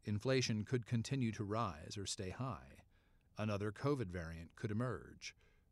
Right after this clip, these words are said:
Relations with Russia or China could take a worrying turn. Supreme Court Justice Stephen Breyer could announce his retirement. Meanwhile,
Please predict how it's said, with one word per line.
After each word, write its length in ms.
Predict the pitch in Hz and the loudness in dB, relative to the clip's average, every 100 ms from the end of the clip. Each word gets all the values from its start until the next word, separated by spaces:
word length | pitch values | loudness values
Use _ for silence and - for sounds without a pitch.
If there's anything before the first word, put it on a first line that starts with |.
| - | -2
Relations 500 | 113 117 113 120 98 | 2 4 4 2 0
with 160 | 95 87 | -2 0
Russia 320 | 107 107 107 | 0 0 -2
or 180 | 95 92 | -4 -6
China 460 | - 127 120 98 | -2 -2 0 -2
could 160 | - 131 | -2 -4
take 220 | 135 127 | -4 -2
a 60 | 117 | 0
worrying 520 | 107 101 95 85 82 | 2 2 0 -2 -6
turn. 540 | - 113 71 55 64 - _ _ _ _ - | -6 -6 -6 -10 -14 -18 _ _ _ _ -4
Supreme 380 | - 120 120 113 | 2 4 4 2
Court 200 | 120 101 | 0 2
Justice 380 | 110 107 110 - | 0 0 -2 -2
Stephen 420 | - 110 104 98 | 0 0 2 0
Breyer 520 | 101 117 139 92 98 | 0 0 -2 -4 -4
could 160 | 120 104 | -2 0
announce 340 | 107 110 - | 0 -2 -2
his 140 | 104 | -4
retirement. 680 | 95 - 147 160 76 - - - - - - _ 107 | -6 -8 -6 -6 -8 -10 -14 -16 -20 -20 -20 _ 2
Meanwhile, 720 | 123 147 104 82 71 123 | 4 6 4 0 -4 -10